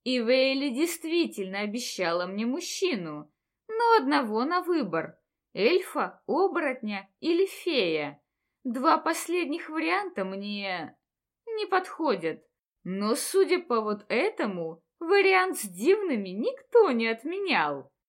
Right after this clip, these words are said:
Алиса проявила подарок лесной нимфы. Бездна! Похоже, она не обманула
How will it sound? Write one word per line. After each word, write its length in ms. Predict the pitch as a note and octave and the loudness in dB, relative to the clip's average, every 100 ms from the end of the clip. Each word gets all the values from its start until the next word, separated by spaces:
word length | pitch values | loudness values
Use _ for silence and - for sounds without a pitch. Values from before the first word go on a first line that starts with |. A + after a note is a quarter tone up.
| _ - | _ -2
Алиса 600 | A#3 B3 C4+ F4+ - F#4+ | 2 4 4 2 2 -2
проявила 680 | F#4 D4 C4 A#3 A#3 A3 | 0 0 2 0 0 0
подарок 600 | G#3+ A3+ G3+ G#3 D#4+ D4 A#3 | 0 -2 0 0 0 0 -2
лесной 520 | A#3 A#3+ - B3+ A#3+ | -2 -4 -6 -4 -2
нимфы. 720 | A#3+ C4 F#3 - E3+ D3 D3 _ _ _ _ | -2 0 -2 -6 -10 -10 -12 _ _ _ _
Бездна! 960 | E3 D3+ A3 G#3 G3+ F3 F#3+ D#3+ D3 - _ _ - | -8 2 4 4 0 -6 -6 -6 -8 -14 _ _ 2
Похоже, 720 | C#4 A3+ - G3 F3+ F#3 A3 | 2 2 -2 0 0 -2 -2
она 240 | A#3+ A#3 | -2 -2
не 140 | A3+ A#3+ | 0 2
обманула 920 | B3 A#3 F#4+ G4+ G4 C4+ F#3+ D#3 D3 | 2 2 0 0 -2 0 0 -2 -4